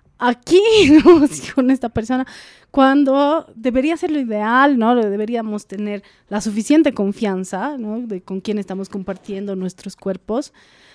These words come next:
para también compartir, eh, lo que pensamos, lo que sentimos, lo que queremos, nuestros deseos y todo eso, y no solamente,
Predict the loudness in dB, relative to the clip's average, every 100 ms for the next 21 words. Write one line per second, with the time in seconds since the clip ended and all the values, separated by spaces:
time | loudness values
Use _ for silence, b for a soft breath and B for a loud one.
0 | b -4 -2 0 0 0 -2 -4 -6 -4
1 | -2 0 -2 -6 _ -10 -8 -6 -6 -6
2 | -6 -8 -8 -6 -4 -6 -6 -8 -6 -4
3 | -4 0 2 2 -2 -6 -8 -6 -4 -4
4 | -6 -6 -10 -10 -10 -10 -8 -6 -6 -8
5 | -8 -6 -4 0 0 0 -2 -2 -2 -2